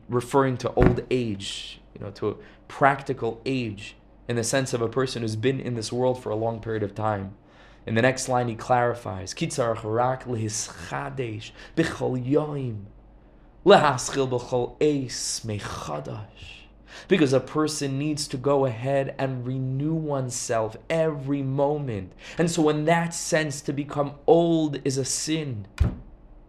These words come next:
Because you could have a person who's very, very young in the classical sense of the term, who's a young man or a young woman, but they're old because the avodah has become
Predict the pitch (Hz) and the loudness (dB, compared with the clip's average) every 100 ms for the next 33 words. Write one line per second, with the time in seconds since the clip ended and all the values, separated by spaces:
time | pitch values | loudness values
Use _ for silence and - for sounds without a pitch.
0 | - - - - - - _ - - 156 | -20 -20 -20 -20 -20 -20 _ -20 2 8
1 | 175 165 160 147 147 160 147 - 170 165 | 8 8 6 4 4 4 2 0 -2 0
2 | 160 143 135 143 170 180 170 165 147 143 | 0 0 2 4 4 4 4 2 2 2
3 | 165 180 156 135 139 127 123 - 139 147 | 2 2 -4 -4 -4 -4 -6 -2 -2 0
4 | 139 127 123 120 127 123 117 120 110 110 | -6 -6 -6 -4 -4 -4 -4 -4 -4 -6
5 | - 117 98 92 - - - - - - | -4 -4 -4 -8 -14 -20 -20 -20 -20 -2
6 | 170 165 165 190 208 202 139 113 98 101 | 4 6 6 6 2 0 0 -2 -2 2
7 | 131 143 165 196 151 120 104 98 98 - | 4 8 6 6 0 -2 -4 -8 -10 -18
8 | - - - 127 131 - - - 165 - | -20 -16 -10 -6 -6 -6 -10 -6 -4 -4
9 | 123 113 - - - - - - 151 160 | -6 -10 -14 -4 -4 -4 -12 -2 2 4
10 | 147 143 139 151 160 151 147 139 135 143 | 4 4 4 2 0 0 -2 -4 -8 -8
11 | 139 | -10